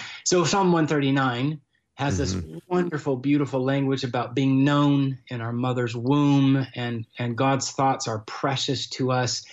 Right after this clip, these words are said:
Speaker 1: It's a beautiful psalm, but it ends <laughs> in a way that many, many church traditions actually avoid, uh, reading, and it ends with sort of this very grim, dark,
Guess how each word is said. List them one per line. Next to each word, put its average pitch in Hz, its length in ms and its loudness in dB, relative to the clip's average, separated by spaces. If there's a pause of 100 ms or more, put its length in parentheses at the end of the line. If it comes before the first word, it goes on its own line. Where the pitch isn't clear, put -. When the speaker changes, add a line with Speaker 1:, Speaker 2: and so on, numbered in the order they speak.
(260)
Speaker 1:
It's 143 120 -2
a 175 40 0
beautiful 185 400 2
psalm, 160 440 0
but 143 140 0
it - 160 -2 (100)
ends 151 600 -2 (420)
<laughs> - 400 -16
in 156 100 2
a 165 40 4
way 170 100 4
that 170 160 0
many, 202 380 4
many 156 240 4
church - 260 -6
traditions 135 540 -2
actually 135 720 0
avoid, 123 500 0 (160)
uh, 127 300 0
reading, 131 440 4
and 131 120 2
it 127 100 -8
ends 165 220 2
with 147 160 0
sort 143 200 0
of 139 60 0
this 117 160 0
very 180 360 0
grim, 127 480 2
dark, 123 440 0